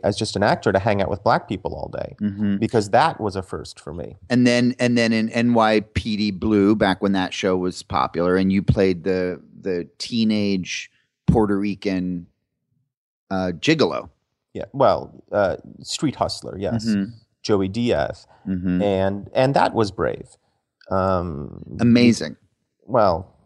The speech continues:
Speaker 2: I mean, you did accent work. You
Speaker 1: Yes.
Speaker 2: did, um, posture work. Your posture
Speaker 1: Yes.
Speaker 2: was different. The way you,
Speaker 1: Yes.
Speaker 2: the way you did the Puerto Rican accent was different, and,
Speaker 1: Yes.
Speaker 2: and brave.
Speaker 1: Yes.
Speaker 2: You were, uh,
Speaker 1: Yes.
Speaker 2: you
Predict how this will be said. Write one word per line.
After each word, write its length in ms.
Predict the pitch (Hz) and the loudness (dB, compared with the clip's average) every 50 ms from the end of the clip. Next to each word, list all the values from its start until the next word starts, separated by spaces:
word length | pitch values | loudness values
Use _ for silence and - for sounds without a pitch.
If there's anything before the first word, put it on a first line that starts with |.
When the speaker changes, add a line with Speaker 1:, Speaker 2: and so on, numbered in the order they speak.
| _ _ _ _ - | _ _ _ _ 2
Speaker 2:
I 60 | 117 | 4
mean, 140 | 127 120 113 | 4 4 4
you 100 | 123 131 | 4 2
did 240 | 107 127 127 113 101 - | 4 4 4 2 2 0
accent 540 | 110 123 131 - - - 143 127 120 - | -2 -2 -2 -4 -6 -4 -4 -4 -4 -2
work. 460 | - 117 117 113 110 - - - _ _ _ _ _ _ _ | -2 0 0 0 -2 -4 -10 -20 _ _ _ _ _ _ _
You 140 | - 107 104 | -2 -2 -2
Speaker 1:
Yes. 120 | 104 - | -2 0
Speaker 2:
did, 580 | - 104 104 101 98 98 95 98 92 82 87 76 - | 2 4 4 6 6 4 2 0 0 -2 -6 -8 -6
um, 960 | - 95 92 92 90 87 87 87 85 85 85 85 78 - - - - - - _ _ _ _ _ _ _ _ _ _ _ _ _ _ _ _ _ _ _ _ _ _ _ _ | -6 -4 -2 -2 -2 -2 -2 -2 -2 -4 -4 -6 -8 -10 -12 -16 -20 -20 -20 _ _ _ _ _ _ _ _ _ _ _ _ _ _ _ _ _ _ _ _ _ _ _ _
posture 560 | - - 104 117 - - - - 120 107 104 | -2 -2 0 -4 -6 -8 -4 -2 0 0 0
work. 420 | 104 101 107 107 101 - - - - | 0 0 0 0 0 -2 -6 -10 -4
Your 140 | 113 98 95 | -4 -2 0
posture 480 | - - - 80 - - - - 113 110 | 0 0 0 0 -2 -2 -2 -2 -2 0
Speaker 1:
Yes. 60 | 107 | 0
Speaker 2:
was 160 | 107 110 101 - | 0 -2 -2 0
different. 460 | - 110 - - 107 104 98 - - | -2 -2 -2 0 -4 -4 -4 -2 -4
The 80 | 95 | -2
way 160 | 90 92 98 101 | 0 2 4 4
you, 180 | 101 95 95 90 90 - | 4 4 2 0 -2 -6
Speaker 1:
Yes. 80 | - - | -4 -2
Speaker 2:
the 120 | 101 95 | -2 2
way 140 | 87 101 98 | 4 4 6
you 140 | 101 101 95 | 6 4 2
did 260 | 80 101 98 90 82 | 4 2 0 2 0
the 60 | 92 | -4
Puerto 300 | - - - 107 98 95 | -2 0 2 2 4 4
Rican 280 | 95 92 - - 90 85 | 2 2 0 0 0 2
accent 520 | 90 110 117 - - 113 107 98 - - | 2 0 0 -2 -2 -2 -2 -2 -4 -4
was 200 | 101 104 98 - | -4 -4 -4 -2
different, 480 | - - 107 - - 104 101 98 - - | -2 -2 -2 -2 0 -2 -4 -4 -4 -4
and, 240 | - 95 90 87 - - | -2 0 0 -2 -2 -6
Speaker 1:
Yes. 380 | - 76 92 - - - - - _ _ - | -10 -10 -8 -8 -10 -12 -14 -16 _ _ 4
Speaker 2:
and 180 | 139 147 127 | 4 4 6
brave. 480 | 120 143 160 156 113 69 - - - _ _ _ _ _ _ _ _ _ _ | 4 4 4 4 4 0 -2 -6 -14 _ _ _ _ _ _ _ _ _ _
Speaker 1:
Yes. 360 | - 92 - - - - - _ _ _ | -4 -4 -4 -6 -10 -14 -14 _ _ _
Speaker 2:
You 140 | - 127 117 | -8 -2 2
were, 140 | 120 123 117 107 | 4 4 4 4
uh, 120 | - - | 4 4
Speaker 1:
Yes. 140 | 113 104 - | 2 2 2
Speaker 2:
you 160 | 117 120 | 2 2